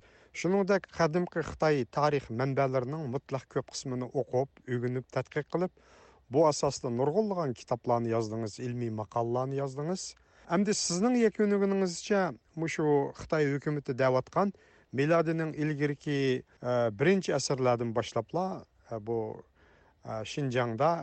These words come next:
G'arbiy diyorda Doxofu mahkamasi ta'sis qilib, biz bu joyni idora qildik degan so'zlarga siz qanday baho berasiz? Haqiqatan bu Doxofu Xitoy hukumatining so'zi bo'yicha butun Shinjongga hukmronlik qildigan, shuni, shuni boshqurdigan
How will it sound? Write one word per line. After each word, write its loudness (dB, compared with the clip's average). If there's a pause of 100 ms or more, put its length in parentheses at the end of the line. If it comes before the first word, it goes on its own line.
(100)
G'arbiy 0
diyorda 2
Doxofu -2
mahkamasi -4
ta'sis -6
qilib, -6
biz -10
bu -8
joyni -6
idora 0
qildik -6 (420)
degan -2
so'zlarga 0
siz -6
qanday 0
baho 2
berasiz? -10 (360)
Haqiqatan -2
bu -2
Doxofu 2 (240)
Xitoy 2
hukumatining -2
so'zi 0
bo'yicha 0
butun -4
Shinjongga 0
hukmronlik 2
qildigan, 2 (260)
shuni, 2 (140)
shuni 0
boshqurdigan 2